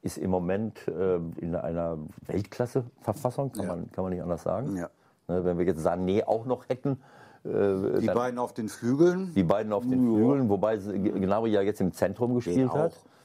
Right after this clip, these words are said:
Speaker 1: Das geht auch.
Speaker 2: Klar.
Speaker 1: Ne, das ist ja sowieso sehr variabel. Sie kommen nach innen, äh, der Gegner steht oft ganz massiert hinten drin und, äh, dann rücken unsere Außenverteidiger vor. Äh,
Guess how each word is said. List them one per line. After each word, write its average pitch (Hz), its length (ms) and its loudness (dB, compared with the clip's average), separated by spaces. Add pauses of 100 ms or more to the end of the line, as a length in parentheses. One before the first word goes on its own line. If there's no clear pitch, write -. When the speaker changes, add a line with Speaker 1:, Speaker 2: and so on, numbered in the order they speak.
Speaker 1:
Das - 160 -6
geht - 200 2
auch. 113 360 0
Speaker 2:
Klar. 90 240 -8 (320)
Speaker 1:
Ne, 98 260 2
das 82 160 -2
ist 98 140 -8
ja 95 80 4
sowieso 87 420 2
sehr 101 300 2
variabel. 101 600 0
Sie 90 120 -4
kommen 104 180 0
nach 107 160 2
innen, 104 840 0
äh, 92 160 -4
der 101 220 2
Gegner 101 400 -2
steht 104 320 -4
oft - 220 -2
ganz 104 260 0
massiert 107 460 -2
hinten 110 300 -2
drin 117 520 2
und, 110 400 -2
äh, 107 220 2 (360)
dann 92 120 0
rücken 104 220 0
unsere 104 280 0
Außenverteidiger 107 800 -2
vor. 110 460 0 (420)
Äh, - 80 0